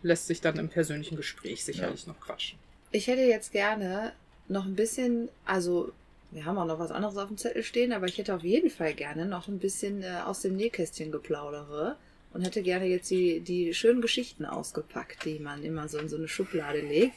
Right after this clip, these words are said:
Speaker 3: Vielleicht ja ungefähr unter dem Motto, also, äh, welche Menschen erreicht ihr denn so und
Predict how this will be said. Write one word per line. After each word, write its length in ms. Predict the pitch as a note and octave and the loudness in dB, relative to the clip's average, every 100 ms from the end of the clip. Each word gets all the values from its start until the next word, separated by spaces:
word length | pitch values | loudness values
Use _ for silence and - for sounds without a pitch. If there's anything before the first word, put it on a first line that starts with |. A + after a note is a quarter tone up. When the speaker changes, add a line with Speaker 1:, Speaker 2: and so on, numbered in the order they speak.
| - - - | -6 -18 -6
Speaker 3:
Vielleicht 480 | - G3 B3+ D#4+ | 2 6 6 4
ja 120 | A#3+ G#3 | 2 4
ungefähr 460 | B3+ C4 - A3 | 2 0 2 2
unter 220 | A3 A3 | 2 -2
dem 240 | F#3+ G#3 G3+ | 2 2 2
Motto, 460 | F#3 G3 A#3+ C4 - - - - - - - - - | -2 4 6 6 2 -18 -20 -20 -20 -20 -20 -20 -6
also, 440 | F#3 F3+ F#3 F#3 - - | -2 2 2 0 -4 -10
äh, 280 | F3 - - | -10 -8 -2
welche 400 | G3 A3 E4 D#4 | 6 8 8 6
Menschen 380 | C#4 C4 C4+ B3+ | 4 2 2 0
erreicht 440 | A3 G3+ G#3 A3 - | 0 2 0 0 -2
ihr 80 | |
denn 260 | G3 F#3 F#3+ | 0 0 -2
so 480 | F3 F3 F3 F3 F3+ - | -2 -2 0 -2 -6 -2
und 260 | E3+ D#3+ | 0 0